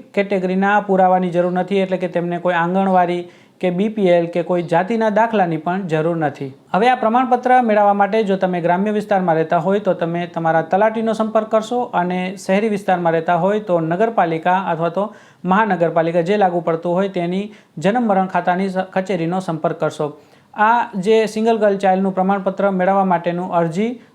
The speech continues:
અને તેનું પ્રમાણપત્ર, તેમાં તમામ જિલ્લાઓમાં થોડો ફોર્મેટમાં ફેરફાર છે. આર ટી ઈ રૂલ્સ બે હજાર બાર મુજબ જે વાલીએ સિંગલ ગર્લ ચાઇલ્ડ કેટેગરીમાં પોતાની દીકરીનો પ્રવેશ મેળવેલ હોય અને જો તેમને અન્ય બાળક થાય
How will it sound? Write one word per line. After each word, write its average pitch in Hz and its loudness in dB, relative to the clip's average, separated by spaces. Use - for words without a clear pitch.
અને 208 0
તેનું 220 0
પ્રમાણપત્ર, 202 2
તેમાં 185 0
તમામ 214 0
જિલ્લાઓમાં 196 0
થોડો 202 -2
ફોર્મેટમાં 202 0
ફેરફાર 160 0
છે. 143 -8
આર 208 2
ટી 254 -6
ઈ 285 -2
રૂલ્સ 262 0
બે 214 2
હજાર 233 2
બાર 208 4
મુજબ 202 0
જે 190 2
વાલીએ 180 2
સિંગલ 254 0
ગર્લ 208 2
ચાઇલ્ડ 214 2
કેટેગરીમાં 185 -2
પોતાની 196 0
દીકરીનો 180 -2
પ્રવેશ 175 0
મેળવેલ 196 0
હોય 165 0
અને 233 0
જો 247 0
તેમને 185 -2
અન્ય 190 -2
બાળક 165 0
થાય 160 0